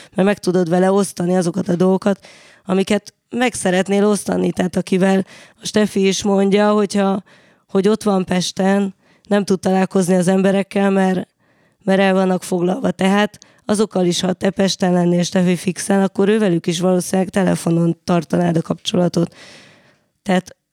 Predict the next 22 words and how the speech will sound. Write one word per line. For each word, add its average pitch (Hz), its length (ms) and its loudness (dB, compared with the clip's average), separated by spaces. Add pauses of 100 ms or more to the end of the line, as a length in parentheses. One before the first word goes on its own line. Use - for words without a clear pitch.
tehát 196 500 0 (140)
telefonon 233 600 0
és 226 160 -4
interneten 185 600 -2
tartja 185 340 0
az 170 100 -2
ember 180 220 2
a 180 60 0
kapcsolatot 180 600 -2
azokkal, 175 380 0
akikkel 175 360 -2
kapcsolatban 170 520 0
van. 190 200 2 (280)
Az, 185 200 -2
hogy 185 140 0
elköltözik 185 640 0
külföldre, 185 560 0
ez 196 140 -2
irreleváns 180 640 0
bizonyos 170 420 0
szempontból, 170 640 -2
nem? 185 320 2